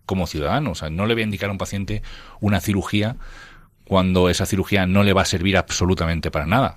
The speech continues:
de cajón. Entonces, yo no tengo por qué indicar tratamientos en el proceso de la muerte que no le van a servir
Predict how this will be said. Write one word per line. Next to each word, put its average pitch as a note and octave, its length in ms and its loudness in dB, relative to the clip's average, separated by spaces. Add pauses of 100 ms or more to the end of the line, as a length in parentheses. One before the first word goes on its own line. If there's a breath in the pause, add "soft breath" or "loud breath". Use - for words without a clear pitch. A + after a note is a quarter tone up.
de E2+ 100 -4
cajón. - 400 -4
Entonces, D#2+ 380 -4
yo D2+ 140 -6
no D#2+ 120 -4
tengo F2+ 200 -6
por F#2 100 -4
qué F#2 80 -4
indicar G2+ 300 -4
tratamientos G#2+ 500 -6
en E2+ 80 -8
el D2+ 80 -10
proceso E2+ 320 -8
de E2+ 60 -4
la F#2 80 -4
muerte F#2+ 280 -6
que F2+ 120 -6
no F2+ 180 -2
le F#2 80 -2
van F#2+ 140 -2
a F#2+ 80 -4
servir G#2 400 -4